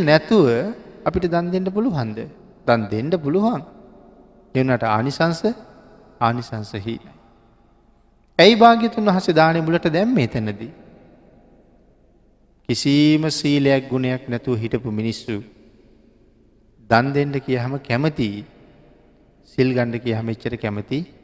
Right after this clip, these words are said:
එච්චර කැමති නෑ. ඒක අපේ ජීවිතයේ කොච්චර ප්‍රායෝගිකව දකින්නවද? අපේ පින්නතුන් බලන්නකෝ ඔබ මේ වගේ දේවල් ඕන තරම් කරලා තියෙනවා.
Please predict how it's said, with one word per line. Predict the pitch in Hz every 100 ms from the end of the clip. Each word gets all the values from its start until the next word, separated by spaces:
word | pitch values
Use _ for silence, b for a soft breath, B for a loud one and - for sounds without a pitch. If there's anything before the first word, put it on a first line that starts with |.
| _ _ _ _
එච්චර | 110 - 113
කැමති | 113 107 104 123
නෑ. | 131 139 - _ _ _ _ _ _ _ _ 190
ඒක | 196
අපේ | 175 156 190
ජීවිතයේ | 160 156 160 160 170
කොච්චර | 151 127 - 151
ප්‍රායෝගිකව | 156 131 123 123 120 117 131 127
දකින්නවද? | 117 - 110 - - - - - - _ _ _ _ _ _ _ _ -
අපේ | 185
පින්නතුන් | 185 165 156 143
බලන්නකෝ | 117 117 123 120 127
ඔබ | 127 151
මේ | 135 131
වගේ | 131 127
දේවල් | 123 123 131 135
ඕන | 123 123
තරම් | 117 117 127
කරලා | 151 143 113
තියෙනවා. | - 113 -